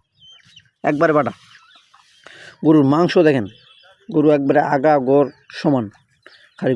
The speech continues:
গরু হইলে হবে না দর্শক, বুঝছেন? গরু, এটা কিন্তু বকনা বাচ্চা হইলেও বাচ্চা ভালো, বকনা হইলেও বাচ্চার গঠন ভালো, সব দিকে ভালো। গরুর মাংসগুলা বিক্রি হবে দর্শক, যে তিন মণ ওজনের দাম কত? পঁচিশ হাজার টাকা মণ লাগান গাই গরু, পঁচিশ দুগুণে তার পঁচাত্তর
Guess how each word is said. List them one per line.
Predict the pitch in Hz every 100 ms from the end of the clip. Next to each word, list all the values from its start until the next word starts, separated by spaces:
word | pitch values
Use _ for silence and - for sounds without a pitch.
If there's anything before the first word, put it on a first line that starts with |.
| 117
গরু | 143 151
হইলে | 147 139
হবে | 127
না | 120 110
দর্শক, | - 107
বুঝছেন? | 107 - 151 123 113 _ -
গরু, | 127 127 117 - _ _ _ _ -
এটা | 127
কিন্তু | 151 143
বকনা | 151 143 160
বাচ্চা | 147 151
হইলেও | 151 135
বাচ্চা | 135 135
ভালো, | 120 98 _ - _ _ _ _ -
বকনা | 180 143 160 151
হইলেও | 160 196 151
বাচ্চার | - 151 120
গঠন | 143 165 156
ভালো, | 135 147 147 -
সব | - 147
দিকে | 147 117
ভালো। | 95 _ _ _ _ _ _ _ _ _ _ -
গরুর | 160 160 147
মাংসগুলা | 165 175 202 170 180 160
বিক্রি | 156 165
হবে | 170 160
দর্শক, | - 220
যে | 160
তিন | 190 165
মণ | 165 160
ওজনের | 156 156
দাম | 151 143
কত? | 139 120
পঁচিশ | 165 143 156
হাজার | 156
টাকা | 160 156
মণ | 151
লাগান | 143 135
গাই | 135 127
গরু, | 117 _ _ _
পঁচিশ | 175 143
দুগুণে | 147 156 151
তার | 165 -
পঁচাত্তর | 175 151